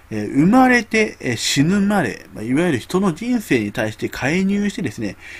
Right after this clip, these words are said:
ゆりかごから墓場まで介入して、えー、人生を通した社会保障制度の整備をしなければならないんだと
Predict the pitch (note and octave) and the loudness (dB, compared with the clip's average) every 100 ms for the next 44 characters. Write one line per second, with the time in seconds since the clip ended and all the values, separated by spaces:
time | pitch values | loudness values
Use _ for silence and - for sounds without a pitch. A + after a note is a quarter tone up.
0 | - C3+ F3 F#3 D#3+ B2+ F#2 F2 - A2+ | 0 4 4 2 -4 -4 -4 -6 -6 -4
1 | F#3 G#3 D#3 A2 A#2+ A#2+ C3 B2+ B2+ - | -2 0 -2 -2 -4 -2 0 -2 -2 -4
2 | A3+ C#3 - - - B2+ D3 A#3 C4+ - | -2 -2 -6 -18 -8 -4 0 6 6 6
3 | A3 F3+ E3+ F#3+ G3 - G#3 - C3 D#3 | 0 0 0 0 0 0 -4 -4 -2 -2
4 | D#3+ D#3+ F3 F3 G#3 G3 D#3+ B2+ - G3+ | -2 -4 -2 -2 -2 -2 -2 -4 -2 -2
5 | A#3 A#3+ - - - C#3 G#3 C#4 - D3+ | 0 -4 -6 -14 -6 0 2 2 2 2
6 | A2 G2 F#2+ G#2 F3 A3 G#3 C3+ G#2+ G2+ | 2 -2 -2 -2 -2 0 0 0 -2 -6
7 | G#2+ C#3 - | -4 -4 -6